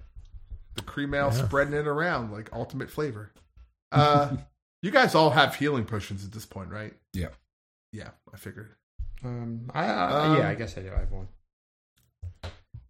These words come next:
Speaker 3: You have potions, what looked like healing potions.
Speaker 4: I have a potion of healing, and then I also just have a blue potion. I don't know what that is.
Speaker 1: Yeah, that you found in the orc
Speaker 4: Yeah, I
Speaker 1: encampment.
Speaker 4: don't know what that does.
Speaker 3: Chug it.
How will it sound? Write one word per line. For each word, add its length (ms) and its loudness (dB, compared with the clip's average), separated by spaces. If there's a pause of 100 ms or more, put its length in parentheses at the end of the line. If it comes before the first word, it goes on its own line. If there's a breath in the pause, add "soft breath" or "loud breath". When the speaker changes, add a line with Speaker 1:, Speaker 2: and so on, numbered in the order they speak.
(100)
Speaker 3:
You 140 6
have 220 4
potions, 500 6
what 320 2
looked 300 0
like 240 2
healing 400 0
potions. 460 -8
Speaker 4:
I 140 0
have 220 2
a 340 8 (160)
potion 360 6
of 100 -4
healing, 440 2
and 80 2
then 100 2
I 120 2
also 220 2
just 160 -2
have 140 2
a 60 0
blue 520 -2
potion. 520 -12 (400)
I 100 -4
don't 160 -4
know 120 -4
what 140 -6
that 180 -4
is. 60 -2
Speaker 1:
Yeah, 140 2
that 200 -6
you 60 -4
found 340 0
in 100 -2
the 60 0
orc 320 -4
Speaker 4:
Yeah, 120 4
I 20 4
Speaker 1:
encampment. 300 4
Speaker 4:
don't 80 0
know 60 -4
what 140 -4
that 180 -4
does. 340 -12
Speaker 3:
Chug 260 4
it. 120 -6